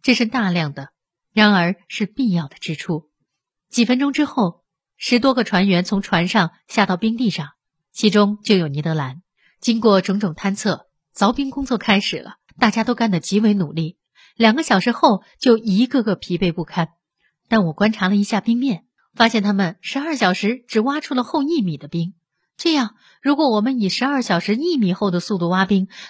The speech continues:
那么我们得花五天四夜的时间。但是储藏库当中的空气只够我们两天的氧气。夜里，大家又努力挖了一块一米厚的冰，但是当我早上起来，穿着潜水衣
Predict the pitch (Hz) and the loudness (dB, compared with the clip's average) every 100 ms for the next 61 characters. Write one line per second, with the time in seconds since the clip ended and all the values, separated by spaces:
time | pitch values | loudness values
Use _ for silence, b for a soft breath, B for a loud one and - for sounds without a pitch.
0 | - 226 180 - 208 185 214 175 - 202 | 4 4 4 0 0 2 2 -2 0 0
1 | 196 165 - 254 277 - 320 226 180 165 | 0 -4 -2 -2 -2 -2 0 2 0 -2
2 | - 165 170 165 _ _ - 339 - 262 | -2 -4 -4 -8 _ _ -2 -2 2 0
3 | - _ _ - - 226 202 214 247 - | 0 _ _ -12 -4 -2 0 0 -2 -2
4 | 370 294 302 320 302 - 339 339 - 214 | -4 -2 -4 -4 -4 -4 -6 -4 -2 -2
5 | - _ - 220 - 262 175 226 233 175 | -4 _ -2 -2 0 0 2 0 0 -2
6 | _ - 320 233 160 - - 160 _ _ | _ -4 -2 -2 -4 -10 -10 -10 _ _
7 | _ _ _ _ - 220 190 170 170 - | _ _ _ _ 0 4 4 0 -4 -12
8 | _ _ 226 196 208 202 214 - 269 180 | _ _ 0 2 2 0 -2 0 0 0
9 | 156 175 180 180 165 175 - 170 - 214 | -2 -4 -2 -2 -2 -2 -2 -2 0 2
10 | 175 147 - 190 160 - 175 - _ _ | 2 0 -2 -2 -2 -4 -6 -6 _ _
11 | _ _ - 330 311 269 262 311 320 220 | _ _ -4 -2 0 -2 0 0 2 -2
12 | 190 262 - 165 165 B B - 311 285 | -2 -2 0 0 0 B B -4 0 0
13 | 226 247 254 180 214 254 | 2 0 2 2 2 0